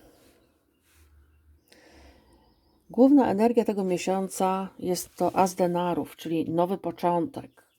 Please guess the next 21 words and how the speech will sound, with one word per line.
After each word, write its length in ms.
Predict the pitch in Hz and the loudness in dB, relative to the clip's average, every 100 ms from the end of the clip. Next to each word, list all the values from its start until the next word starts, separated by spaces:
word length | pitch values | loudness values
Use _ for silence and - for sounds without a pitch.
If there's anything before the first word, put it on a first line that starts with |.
| _ _ _ - - - | _ _ _ -20 -20 -8
Y, 180 | 151 156 | -2 0
no, 280 | 160 180 208 | 0 0 -2
dla 200 | 208 175 | 0 0
jednych, 600 | 185 190 196 185 - - | 0 -2 -4 -4 -6 -6
y, 380 | 175 170 160 156 | -2 2 2 0
z 160 | 156 | -6
was 580 | 160 160 151 160 190 - | -4 0 0 0 -2 -4
może 320 | 170 160 175 | -2 0 -2
to 160 | 156 165 | -2 0
być 340 | 160 156 - | 0 -2 -4
na 80 | 147 | -12
przykład 260 | - - 139 | -10 -12 -10
nowy 180 | 139 | -8
początek 480 | 139 123 147 139 156 | -8 -10 -8 -8 -8
zawodowy. 680 | 165 156 165 185 180 160 - _ _ _ _ _ _ - - - | -6 -4 0 0 0 -4 -14 _ _ _ _ _ _ -20 -20 -8
Y, 240 | 139 143 | -4 -2
dla 360 | 135 147 143 147 | -2 -2 0 -2
kogoś 440 | 156 156 160 - | -4 -4 -6 -8
innego 480 | 160 160 156 160 170 | -4 0 0 0 -2
nowa 280 | 160 160 165 | -2 -2 -2
relacja 840 | 165 160 180 190 - - - - | 0 0 0 -4 -8 -8 -8 -12